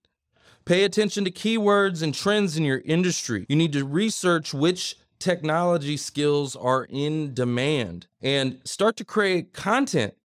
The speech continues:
that showcases that you're relevant, innovative, and that you're a thought leader. Try using video to humanize the experience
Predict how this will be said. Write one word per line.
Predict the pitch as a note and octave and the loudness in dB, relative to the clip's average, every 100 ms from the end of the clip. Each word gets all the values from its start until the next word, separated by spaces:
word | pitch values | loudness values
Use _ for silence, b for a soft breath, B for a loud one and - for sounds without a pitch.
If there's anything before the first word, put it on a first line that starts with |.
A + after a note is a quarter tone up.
| _ _ | _ _
that | C#3+ D3 | -2 -2
showcases | - G#3 A#3+ - E3+ C#3+ C#3+ B2 | 0 2 2 0 -2 -2 -6 -2
that | C#3+ B2+ | -2 -2
you're | C3+ | -6
relevant, | C3 G3 G#3+ F#3 A#2 G#2+ - _ _ _ _ - | -4 -4 -2 0 0 -4 -10 _ _ _ _ -4
innovative, | G#3+ A#3 F#3+ C#3+ B2+ G#2 G2 - _ - | 2 2 4 2 2 0 -4 -14 _ -10
and | C3 | -4
that | D3+ | -2
you're | C#3+ D3 | 0 -2
a | B2+ | -2
thought | - G3+ G3 | -2 0 2
leader. | C3+ A#2 G2 - - | 0 0 -4 -12 -2
Try | E3+ F#3+ | 2 4
using | G#3 G#3+ F3+ F#3 D#3 C3 | 4 2 0 0 0 2
video | G3+ G#3 C3+ A#2 A2+ C#3 _ _ | 0 2 2 2 0 -4 _ _
to | C3+ | -8
humanize | B2+ F3 G3 F3 D#3+ D3 C#3 | -4 0 2 2 2 2 -2
the | C#3+ C#3 | -2 -2
experience | - - E3 F3 C3 A2 B2+ - - | -4 -6 -2 0 0 0 -2 -6 -12